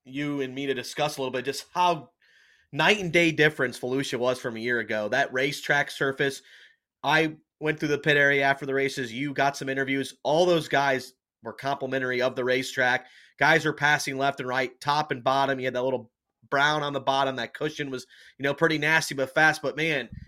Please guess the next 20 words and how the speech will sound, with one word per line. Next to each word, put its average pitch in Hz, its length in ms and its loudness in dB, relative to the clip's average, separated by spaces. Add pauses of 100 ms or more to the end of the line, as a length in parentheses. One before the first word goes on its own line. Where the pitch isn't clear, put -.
(120)
you 240 100 -2
couldn't 262 240 -2
ask 202 240 4
for 156 100 -4
a 147 60 -4
better 151 200 -2
start 165 360 -2
for 135 140 -4
Steve 147 320 -8
Francis 143 420 -6
and 123 80 -14
the 120 60 -10
gang 127 260 -6
down 123 160 -6
there 123 120 -8
in 113 40 -12
Volusia. 131 340 -8
And 131 100 -6
then, 127 120 -10
obviously, 139 540 -8